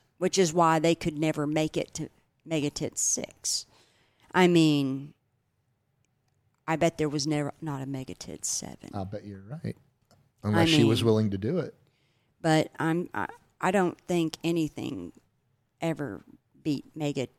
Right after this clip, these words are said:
Speaker 1: Tits Six.
Speaker 2: No, it's a good one.
Speaker 1: It's probably the best.
Speaker 2: It's a keeper.
Speaker 1: Um, but then after all the crazy enhancements and the world records, she also was able to do some cabaret,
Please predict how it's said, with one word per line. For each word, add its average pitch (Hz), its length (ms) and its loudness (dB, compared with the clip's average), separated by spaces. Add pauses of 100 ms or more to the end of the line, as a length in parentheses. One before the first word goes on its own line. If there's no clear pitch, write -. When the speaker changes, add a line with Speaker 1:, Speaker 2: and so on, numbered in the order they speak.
(140)
Speaker 1:
Tits - 300 -6
Six. - 800 -4 (100)
Speaker 2:
No, 82 340 -4
it's 95 160 -6
a 101 60 2
good 95 200 -6
one. 82 140 -12 (220)
Speaker 1:
It's 143 240 -6
probably 147 400 -8
the - 120 -12
best. - 520 -12
Speaker 2:
It's - 140 -8
a 98 60 -4
keeper. - 400 -8 (1040)
Speaker 1:
Um, 165 280 2
but 226 120 2
then 330 180 8
after 302 400 6
all 233 220 10
the 226 100 0
crazy 196 480 2
enhancements 170 880 0
and 160 100 -4
the 147 80 -4
world 151 400 -4
records, 143 520 -8
she 185 180 -6
also 165 340 -4
was 170 200 -4
able 151 260 -4
to 160 100 -6
do 156 200 -4
some - 200 -6
cabaret, 156 800 -4